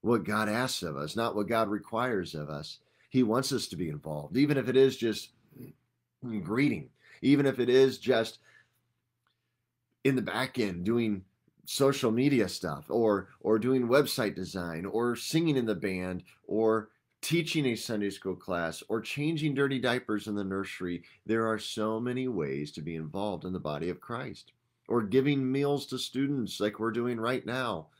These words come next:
Good morning, Mike and Penny. There's so many ways that we can be a part of the body of Christ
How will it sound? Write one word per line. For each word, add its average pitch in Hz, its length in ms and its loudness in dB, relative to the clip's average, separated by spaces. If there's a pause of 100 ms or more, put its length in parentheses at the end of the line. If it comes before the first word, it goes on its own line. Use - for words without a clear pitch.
(300)
Good 151 100 0
morning, 120 220 0
Mike 113 240 0
and 101 100 -6
Penny. 113 360 -2 (580)
There's 120 240 4
so 151 280 2
many 139 240 2
ways 123 580 0 (240)
that - 200 -10
we 123 220 -2
can 120 160 -8
be 107 120 0
a 110 60 0
part 95 440 -6 (460)
of 80 120 -6
the 87 80 -2
body 90 320 0
of 110 140 -8
Christ 73 500 -12